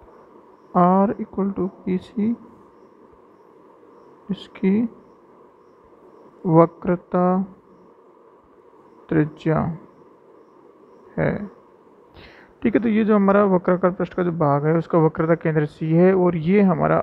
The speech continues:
आर हो गया, यहाँ से ये दूरी हमारी R होगी, ठीक है, ये तो सी है, ये R होगी यहाँ से यहाँ तक की दूरी।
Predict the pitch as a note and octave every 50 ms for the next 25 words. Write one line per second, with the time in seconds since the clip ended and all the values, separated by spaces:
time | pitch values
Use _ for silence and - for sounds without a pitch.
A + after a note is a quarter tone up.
0 | E3 D#3+ D#3 D#3+ E3 D#3 D3+ D#3 D3+ C#3+ D3 E3 E3+ - - _ _ _ _ -
1 | _ _ _ _ _ _ _ - E3+ E3+ F3 F3+ F#3 F#3 F#3+ F#3+ F#3+ - F#3+ F3+
2 | F3+ F3+ F#3 F3+ - - E3+ F3 F3+ F3+ E3 F3 E3+ E3 E3+ F3 F3 F3+ E3+ E3
3 | E3 D#3+ E3 E3 E3 - - _ - F#3 E3 E3 E3 E3 E3 E3+ F#3 G3 F#3+ F#3+
4 | F#3 - - - - - - - _ - G3+ G#3+ A3+ - - - - - - _
5 | - _ - - - _ _ _ _ - _ - - - _ _ _ - - B3+
6 | G#3 F3+ F#3 F#3+ F#3 - - - E3 D#3+ E3 D#3+ D#3 F3+ F3 E3+ - - - -
7 | - - - - _ _ - E3+ - F3 F3 F3 F3 E3 D3 C#3+ D3 D3+ D#3 D3
8 | C#3+ D3 D#3 - D#3 - D3 D3 - D3 D#3 - D3 - - - C3+ -